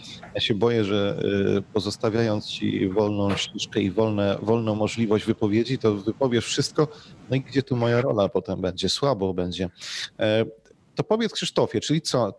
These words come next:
to nie jest tak, jak ja sobie mógłbym wyobrazić, będąc osobą, która, e, teoretycznie przynajmniej nie zna, e, tego, czym zajmuje się Izba Gospodarcza. To nie jest zebranie kilkunastu panów, e,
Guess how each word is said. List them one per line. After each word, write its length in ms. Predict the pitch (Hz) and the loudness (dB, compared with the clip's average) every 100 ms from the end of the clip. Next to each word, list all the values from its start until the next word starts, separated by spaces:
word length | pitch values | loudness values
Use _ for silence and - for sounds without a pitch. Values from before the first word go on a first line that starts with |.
| - | -2
to 100 | 147 | 0
nie 160 | 202 | 2
jest 200 | 202 131 | 2 0
tak, 160 | - 117 | 0 0
jak 140 | 120 | 2
ja 80 | 120 | 0
sobie 360 | - 117 117 104 | 0 2 2 2
mógłbym 480 | 120 123 127 113 110 | 0 0 0 2 2
wyobrazić, 720 | 101 107 104 104 101 101 - | 4 4 4 2 0 -2 -6
będąc 460 | - 113 110 104 92 | 0 0 2 0 0
osobą, 400 | - - 101 104 | -2 -2 -2 -4
która, 440 | - 110 104 101 95 - - - - | -2 0 2 0 -4 -16 -20 -16 -6
e, 200 | 110 110 | -2 -2
teoretycznie 600 | - 113 113 147 - 110 | 4 4 4 0 -2 -6
przynajmniej 500 | - 101 95 95 101 | -4 0 2 2 2
nie 240 | 117 127 | 4 4
zna, 380 | 101 95 92 95 - | 2 0 0 -2 -2
e, 460 | 98 98 95 95 92 90 - - | -2 0 2 2 0 -2 -6 -6
tego, 240 | - 101 98 | -2 -2 0
czym 200 | - 104 | 0 2
zajmuje 300 | 98 95 95 | 2 0 -2
się 140 | - | -2
Izba 220 | 98 90 | -2 -2
Gospodarcza. 720 | 101 117 110 98 98 - 131 147 - - | -2 -2 -2 -2 -2 0 -2 -2 -10 -12
To 100 | - | -2
nie 160 | 180 208 | 2 4
jest 220 | 143 101 | 4 0
zebranie 680 | 95 98 120 131 113 107 98 | 0 2 2 2 2 2 0
kilkunastu 880 | - 107 - 107 113 127 - 113 101 - _ | 0 -2 0 2 2 0 2 2 2 -2 _
panów, 640 | 123 110 107 101 95 - 101 | 0 2 2 0 -4 -4 -2
e, 320 | 95 98 | 0 0